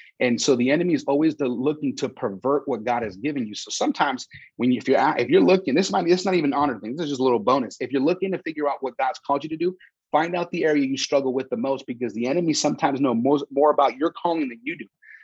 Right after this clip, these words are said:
And so that really was something that the Lord had to help me overcome, is, is that sense of pride. So here's, okay, so here's the honor thing.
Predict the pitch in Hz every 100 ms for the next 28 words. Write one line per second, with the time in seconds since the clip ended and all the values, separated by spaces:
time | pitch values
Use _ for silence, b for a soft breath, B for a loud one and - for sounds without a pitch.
0 | b b - 113 139 113 - 107 151 190
1 | 156 180 190 180 170 - 147 139 123 131
2 | 139 135 127 131 135 123 117 - 139 135
3 | 110 104 - 107 113 - - 110 110 123
4 | 110 123 160 165 - - 110 107 147 156
5 | 170 147 147 -